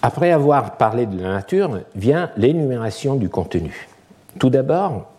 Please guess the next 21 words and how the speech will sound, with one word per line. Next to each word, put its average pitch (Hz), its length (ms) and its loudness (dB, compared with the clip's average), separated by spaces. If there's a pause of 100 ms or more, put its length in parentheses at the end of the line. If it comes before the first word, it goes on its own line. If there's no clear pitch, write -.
(240)
ce - 180 -2
droit 127 440 2
de 92 160 2
nature 117 520 0
s'articule 147 800 0 (880)
en 131 100 4
une 143 120 6
série 165 460 4
d'attitudes, 123 840 -2 (160)
attitudes 113 680 0
de 92 80 -2
l'homme 107 440 2 (880)
qui 143 160 4
coïncident 160 880 2 (140)
avec 120 580 2 (260)
autant 127 400 2
de 107 100 -2
vertus, 104 520 -2 (420)
plus 80 200 -6
ou 78 60 -2
moins. 67 260 -4